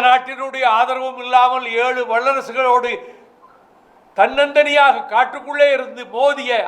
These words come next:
அந்த வரலாறு உலக வரலாற்றிலே கிடையாது. அவருக்கு சமம் என்று சொல்லக்கூடிய அளவுக்கு கடந்த கால வரலாற்றிலே எத்தனையோ புரட்சி தலைவர்கள் தோன்றியிருக்கிறார்கள், விடுதலை வேற வீரர்கள் தோன்றியிருக்கிறார்கள்.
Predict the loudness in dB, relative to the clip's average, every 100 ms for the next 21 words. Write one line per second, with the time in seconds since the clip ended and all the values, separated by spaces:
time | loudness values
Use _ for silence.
0 | -4 -2 0 0 4 4 4 -2 -10 -18
1 | _ _ _ 0 4 4 4 2 -2 0
2 | -4 -2 0 0 0 -4 -20 _ _ _
3 | _ _ _ _ _ _ _ _ _ _
4 | _ _ _ _ _ 0 2 2 -2 -10
5 | -4 0 2 2 -2 -6 -4 -2 2 2
6 | 0 -2 2 2 2 -2 -8 -8 -8 -14
7 | -10 -4 0 2 4 4 2 -2 0 0
8 | -2 -2 -2 -2 -6 -14 -10 -6 0 2
9 | 2 -2 -6 -8 -4 0 2 0 -2 -2
10 | 0 2 0 -4 2 4 4 2 -6 -10
11 | -16 -20 _ -12 -4 2 2 2 2 2
12 | 2 -2 -2 -2 -2 -2 0 0 0 -6
13 | -2 2 2 0 -6